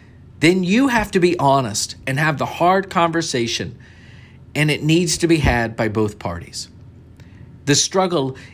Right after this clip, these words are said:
is because the heart is willing, but the mind wants to hold on to the traditions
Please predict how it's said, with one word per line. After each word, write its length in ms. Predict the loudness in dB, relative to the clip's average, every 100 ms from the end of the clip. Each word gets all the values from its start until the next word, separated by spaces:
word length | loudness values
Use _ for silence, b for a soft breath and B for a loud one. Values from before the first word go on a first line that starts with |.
| 0
is 180 | 2 2
because 380 | -2 0 0 -2
the 80 | -4
heart 260 | 0 0
is 140 | 0 -2
willing, 380 | -2 -2 -6 -10 -18 -20 -20 -20 -20 -20 -20 -20 -20 -4
but 160 | -2 0
the 80 | -2
mind 480 | 0 2 2 0
wants 260 | -2 -4 -2
to 100 | -2
hold 260 | 0 0 0
on 220 | -2 -2
to 80 | -4
the 100 | -4
traditions 720 | -6 -4 -2 -2 -2 -4